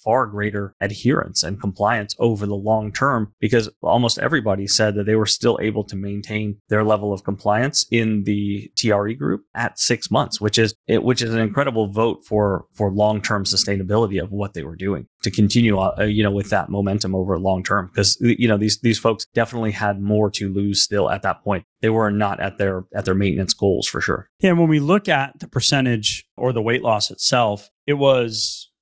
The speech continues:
Speaker 2: at that five and six month mark is where the greatest gaps came in, right?
Speaker 1: Mm-hmm.
Speaker 2: So the control group kinda just did their thing, ebbed and flowed.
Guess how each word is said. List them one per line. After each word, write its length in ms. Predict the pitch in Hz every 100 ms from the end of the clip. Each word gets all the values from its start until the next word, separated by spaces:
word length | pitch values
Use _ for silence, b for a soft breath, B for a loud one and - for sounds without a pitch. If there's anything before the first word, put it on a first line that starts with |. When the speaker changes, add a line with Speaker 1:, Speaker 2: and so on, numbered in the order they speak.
| -
Speaker 2:
at 160 | 143 135
that 220 | 127 -
five 260 | 160 175 143
and 140 | 117
six 360 | - 165 - 147
month 240 | 139 110
mark 380 | 120 143 127 -
is 120 | 113
where 120 | 120
the 100 | 120
greatest 520 | 104 123 131 131 - -
gaps 400 | 104 113 - -
came 260 | 120 104
in, 260 | 113 110 - _ -
right? 280 | 107 117
Speaker 1:
Mm-hmm. 280 | - _ -
Speaker 2:
So 120 | 98 139
the 80 |
control 420 | 117 135 135 151 143
group 320 | 151 151 147
kinda 240 | 131 131
just 320 | 120 120 - _
did 140 | 151 143
their 120 | 143
thing, 440 | - 123 127 123
ebbed 220 | 117 120 127
and 140 | 123
flowed. 540 | - 113 113 110 110